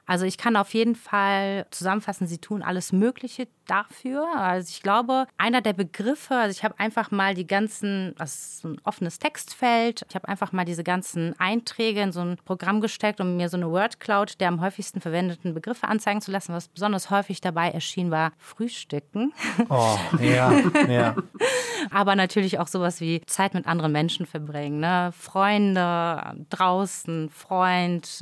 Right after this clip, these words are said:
Speaker 1: Bett. Es ist tatsächlich so, also wir haben auch Aktivitäten erfasst, von denen die Personen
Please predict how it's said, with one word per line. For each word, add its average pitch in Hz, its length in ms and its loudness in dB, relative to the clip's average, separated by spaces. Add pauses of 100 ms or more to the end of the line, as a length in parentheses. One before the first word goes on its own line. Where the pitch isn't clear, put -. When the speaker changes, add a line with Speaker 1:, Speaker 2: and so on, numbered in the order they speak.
Speaker 1:
Bett. - 600 -2
Es 175 220 -2
ist - 80 -6
tatsächlich 208 540 0
so, 202 240 2
also 170 240 0 (160)
wir 202 140 0
haben 214 220 0
auch 208 220 0 (160)
Aktivitäten 208 840 -6
erfasst, - 680 -6
von 190 120 4
denen 196 140 4
die 196 60 0
Personen 170 500 -2